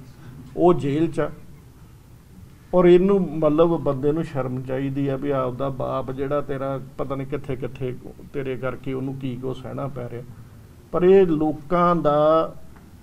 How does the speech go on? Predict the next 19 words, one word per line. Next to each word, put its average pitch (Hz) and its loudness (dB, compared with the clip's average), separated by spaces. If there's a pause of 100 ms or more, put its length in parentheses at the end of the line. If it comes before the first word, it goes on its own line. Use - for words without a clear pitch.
(140)
ਇਹਨਾਂ 160 2
ਦਾ 143 4
ਕੋਈ 156 2
ਦੀਨ 139 2
ਮਜ਼ਹਬ 127 2
ਨਹੀਂ 120 -8
ਹੈਗਾ। 101 -12 (1000)
ਬਾਹਰ 143 4
ਬੈਠੇ 151 2
ਲੋਕ 143 0
ਬਾਹਰ 139 2
ਜਾਂਦੇ 135 -4
ਆ 139 -2
ਵੀ 135 -4
ਚਲੋ 135 -4
ਅਸੀਂ 131 -8
ਉੱਥੇ 131 -6
ਪੈਸਾ 131 -6
ਕਮਾਵਾਂਗੇ, 131 -6